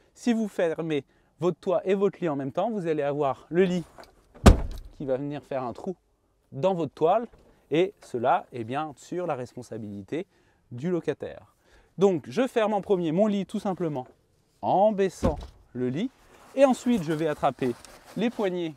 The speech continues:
qui sont juste au-dessus. Ces poignées-là, je regarde à l'arrière pour regarder si ma toile rentre bien à l'intérieur, parce que à l'arrière de votre toit, vous allez avoir des compas qui peuvent couper la toile au niveau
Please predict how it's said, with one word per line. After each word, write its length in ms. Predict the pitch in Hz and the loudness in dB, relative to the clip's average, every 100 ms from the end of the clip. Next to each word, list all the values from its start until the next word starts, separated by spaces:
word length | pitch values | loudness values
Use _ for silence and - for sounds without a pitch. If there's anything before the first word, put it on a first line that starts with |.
| - | -14
qui 100 | 143 | -16
sont 240 | - 127 | -6 -6
juste 340 | 117 190 240 254 | -2 -2 -2 -4
au-dessus. 300 | 226 302 330 - _ _ _ _ _ _ _ _ | -4 -2 -4 -6 _ _ _ _ _ _ _ _
Ces 180 | - 247 | -4 -4
poignées-là, 560 | 240 226 214 208 190 175 _ | 0 -2 0 2 2 0 _
je 140 | - | -4
regarde 560 | 160 165 160 151 131 120 - - | 0 0 2 0 0 -6 -18 -2
à 100 | 226 | 2
l'arrière 580 | 220 185 214 302 294 - - | 2 0 -4 -4 -10 -16 -6
pour 120 | 180 | -2
regarder 320 | 170 170 170 | 0 0 -2
si 140 | - | -4
ma 120 | 160 139 | -2 0
toile 200 | 156 139 | 2 0
rentre 360 | 123 117 123 | -2 -8 -8
bien 220 | 117 117 - _ _ _ - | -8 -10 -12 _ _ _ 2
à 120 | 147 | 2
l'intérieur, 540 | 196 190 202 208 262 277 - | 4 0 -2 -2 -4 -8 -14
parce 180 | 143 - | -18 -12
que 80 | 131 - | -12 -4
à 80 | 202 | 0
l'arrière 300 | 208 190 170 | 0 -2 -6
de 60 | |
votre 200 | 151 143 | -6 -4
toit, 180 | - 226 _ - - | 0 0 _ -20 -8
vous 160 | 156 151 | -2 0
allez 180 | 143 139 | 2 2
avoir 400 | 131 120 98 110 | 2 0 -2 -2
des 140 | 135 | -4
compas 380 | 160 156 196 - _ _ _ | -4 0 0 -2 _ _ _
qui 160 | - 151 | -12 -4
peuvent 320 | 147 120 - - | -4 -4 -8 2
couper 420 | 247 - 240 277 _ _ | 2 4 -2 -2 _ _
la 140 | 156 139 | -4 -2
toile 360 | 175 185 208 - | -4 -4 -6 -10
au 100 | 139 | -8
niveau 420 | 139 127 127 175 | -6 -6 -4 -6